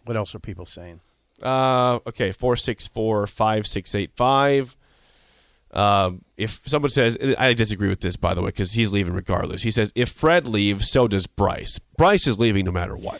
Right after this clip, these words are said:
Speaker 1: Yeah, you're not gonna get McGowan
Speaker 2: If
Speaker 1: back
Speaker 2: Fred
Speaker 1: next
Speaker 2: is
Speaker 1: year.
Speaker 2: back, Bryce is still not back.
Speaker 1: Yeah, I mean, I just wanna emphasize something. Bryce McGowens and Trey McGowens will be gone.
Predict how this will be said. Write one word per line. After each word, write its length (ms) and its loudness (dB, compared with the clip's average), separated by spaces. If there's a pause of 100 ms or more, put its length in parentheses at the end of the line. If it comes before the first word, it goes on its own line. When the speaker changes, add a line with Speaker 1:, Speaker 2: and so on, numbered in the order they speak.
(160)
Speaker 1:
Yeah, 140 -8
you're 140 -4
not 100 -4
gonna 160 -6
get 100 -4
McGowan 520 -6
Speaker 2:
If 120 -2
Speaker 1:
back 100 -12
Speaker 2:
Fred 160 4
Speaker 1:
next 100 0
Speaker 2:
is 100 2
Speaker 1:
year. 80 -6
Speaker 2:
back, 380 2
Bryce 300 2
is 160 -4
still 300 0
not 280 -8
back. 260 -6
Speaker 1:
Yeah, 260 -4 (340)
I 60 2
mean, 260 2
I 120 2
just 240 -4
wanna 200 -6
emphasize 680 -6
something. 500 -16 (560)
Bryce 480 2
McGowens 680 2
and 120 -6
Trey 300 -2
McGowens 600 -2
will 120 -6
be 140 -8
gone. 500 -6